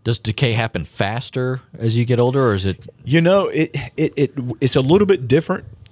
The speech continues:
Speaker 2: uh, than when we, than when we're younger. And the reason why I say that is because that wear facets that we talked about earlier in the show, our teeth wear down,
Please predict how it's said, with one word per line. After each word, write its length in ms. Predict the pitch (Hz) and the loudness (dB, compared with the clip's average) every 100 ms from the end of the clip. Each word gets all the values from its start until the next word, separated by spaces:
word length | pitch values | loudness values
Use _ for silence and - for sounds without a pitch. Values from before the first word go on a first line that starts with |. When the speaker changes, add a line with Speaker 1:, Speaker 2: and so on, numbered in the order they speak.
| - | -2
Speaker 2:
uh, 180 | 117 117 | 2 2
than 220 | 110 113 | 2 0
when 140 | 120 | 0
we, 180 | 135 135 | -2 -4
than 260 | - 120 120 | -6 -8 -6
when 120 | 117 | -4
we're 60 | 110 | -4
younger. 440 | 107 113 92 92 - | -4 -4 -6 -10 -6
And 120 | 107 | -4
the 80 | 104 | -2
reason 360 | 127 170 160 | -2 -2 -2
why 400 | 143 127 127 120 - | -2 -2 -2 -4 -8
I 120 | 98 | -8
say 280 | - 131 117 | -4 -4 -4
that 120 | 98 | -6
is 80 | 92 | -8
because 440 | 95 - 101 95 | -10 -6 -6 -6
that 180 | 101 110 | -8 -8
wear 340 | 101 107 110 | -4 -2 -2
facets 580 | 107 107 101 101 - - | -4 -6 -6 -6 -10 -12
that 140 | - 101 | -10 -8
we 120 | 101 | -8
talked 220 | 104 95 | -8 -8
about 180 | 101 98 | -6 -4
earlier 280 | 98 104 104 | -4 -2 -4
in 100 | 98 | -6
the 60 | |
show, 380 | 95 - 104 98 - - - | -8 -6 -4 -6 -8 -18 -10
our 100 | 104 | -6
teeth 320 | - 127 107 | -4 -4 -4
wear 220 | 107 104 | -4 -2
down, 400 | 98 107 104 | -2 -4 -4